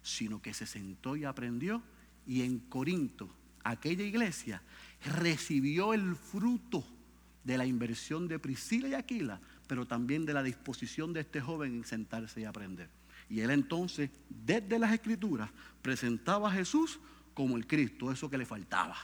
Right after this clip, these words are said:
Así que todos los creyentes, todos los ministros, todos los pastores, todos los que aspiramos a servir, debemos tener la misma actitud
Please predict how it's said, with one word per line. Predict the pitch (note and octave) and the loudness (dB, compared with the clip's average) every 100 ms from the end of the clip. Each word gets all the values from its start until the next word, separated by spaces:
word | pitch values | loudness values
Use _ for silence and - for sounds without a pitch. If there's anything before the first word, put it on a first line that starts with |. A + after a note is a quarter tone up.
| - - - - - - - - - | -14 -20 -20 -20 -20 -20 -20 -10 4
Así | D3 F3+ B3 | 6 8 10
que | A3 | 10
todos | - C#4 A#4+ A4+ | 12 12 12 12
los | - | 12
creyentes, | E4 B3 F3 C3 G#2 C3 - | 12 10 12 8 6 2 8
todos | D4 F4 A#4+ A4+ | 12 12 12 10
los | G4+ | 10
ministros, | F4 A3+ F3+ - F#3 - | 10 10 8 6 6 12
todos | D#4+ A#4+ A4 | 12 12 12
los | C#4+ | 12
pastores, | E4 C#4+ A3+ F3+ D#3 - - - | 12 12 10 8 10 8 2 12
todos | E4+ G#4 A4+ | 12 12 12
los | - | 12
que | F4 | 12
aspiramos | C#4+ D4+ C#4 D#4+ D4+ | 12 12 12 12 12
a | D4 | 12
servir, | C#4 B3+ C#4+ G4+ F4+ - | 12 12 12 12 12 0
debemos | D#3 D#3+ A3 G3 C4 D#4 F4 F#4+ C#4+ | 8 12 12 12 12 12 12 12 12
tener | - B3 A#3 B3+ D4+ E4 E4+ | 12 12 12 12 12 12 12
la | D4 B3+ | 12 12
misma | A#3 B3 D4 E4 C4+ E4+ E4 | 12 12 12 10 10 12 12
actitud | B3+ - B3 A3+ - E4+ G4 | 12 8 8 8 8 10 10